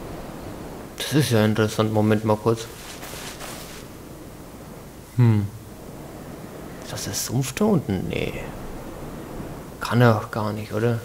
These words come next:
Ja. Müsste ich mal eine geografische These aufstellen, aber dafür haben wir jetzt gerade keine Zeit.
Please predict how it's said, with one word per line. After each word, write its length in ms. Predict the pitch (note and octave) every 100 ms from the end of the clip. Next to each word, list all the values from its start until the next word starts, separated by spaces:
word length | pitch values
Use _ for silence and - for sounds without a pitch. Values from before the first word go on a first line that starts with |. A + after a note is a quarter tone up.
| -
Ja. 160 | G2+ G#2 - - - - - - - -
Müsste 300 | A#2 A#2 -
ich 60 | A#2
mal 100 | A#2
eine 160 | A2+ A2+
geografische 1000 | - A#2 B2 B2 A#2+ G#2+ A#2+ A#2 A2 A2
These 440 | - A2+ G#2+ G#2+
aufstellen, 380 | G#2+ G#2+ - G#2+
aber 160 | G#2 G2+
dafür 320 | - G2+ A2+
haben 100 | G#2+
wir 80 | G#2+
jetzt 140 | -
gerade 220 | G#2+ G#2+
keine 300 | - G#2+ G#2
Zeit. 400 | - - - -